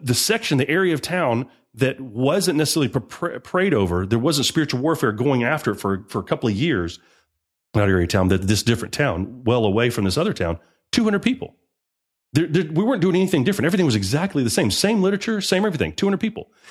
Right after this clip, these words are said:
Yet the trip that had, the part of the trip that had been prayed over, that aspect of that trip,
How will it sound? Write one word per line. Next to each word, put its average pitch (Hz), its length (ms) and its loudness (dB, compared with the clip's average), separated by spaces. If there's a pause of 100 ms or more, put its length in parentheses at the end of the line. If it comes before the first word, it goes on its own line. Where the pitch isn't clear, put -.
Yet 165 220 0
the 156 60 0
trip 180 300 -2
that 135 80 2
had, 123 220 0
the 117 60 2
part 165 220 0
of 143 40 2
the 135 80 2
trip - 180 -2
that 110 60 0
had 101 120 0
been 98 120 2
prayed 202 320 -2
over, 98 180 2
that 165 200 0
aspect 107 380 -2
of 95 40 2
that - 120 0
trip, - 360 -4